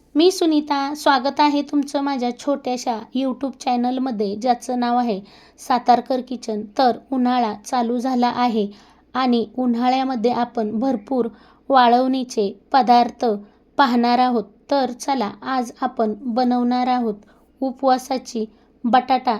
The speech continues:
साबुदाणा चकली. आणि ही चकली खाताना साबुदाणा जरासुद्धा दातामध्ये अडकणार नाही आणि ही चकली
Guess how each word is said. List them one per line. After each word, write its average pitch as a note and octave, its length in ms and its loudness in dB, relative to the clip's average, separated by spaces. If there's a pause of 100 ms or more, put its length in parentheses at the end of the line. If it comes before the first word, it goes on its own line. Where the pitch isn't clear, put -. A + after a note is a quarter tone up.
साबुदाणा B3 600 0
चकली. A3+ 480 -6 (120)
आणि B3 280 0
ही C#4 200 0
चकली C#4 420 -6
खाताना B3 500 -4
साबुदाणा A3+ 680 -2 (420)
जरासुद्धा A#3+ 800 2
दातामध्ये A3+ 800 -2 (340)
अडकणार B3 560 2
नाही A3+ 400 0 (100)
आणि B3 340 2 (360)
ही D4 220 2
चकली D4 400 -2